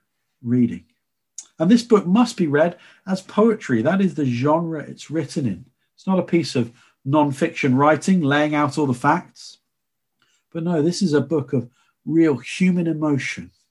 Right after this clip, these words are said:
nothing held back, and questions are raised that are difficult, questions of God that are not necessarily true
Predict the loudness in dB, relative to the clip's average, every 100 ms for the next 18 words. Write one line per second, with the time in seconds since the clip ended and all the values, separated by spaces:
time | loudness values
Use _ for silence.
0 | _ _ _ _ -8 0 0 0 -2 -2
1 | 2 0 2 -2 -2 -4 -4 -4 -10 -20
2 | _ -6 2 2 2 -2 0 2 2 2
3 | 2 0 -4 -2 -4 -4 -6 -6 -8 -10
4 | _ _ _ _ _ _ _ 0 0 0
5 | 0 0 -4 -2 2 2 2 0 0 -2
6 | -4 -4 -6 -6 -4 -2 -2 -4 -4 0
7 | 0 -2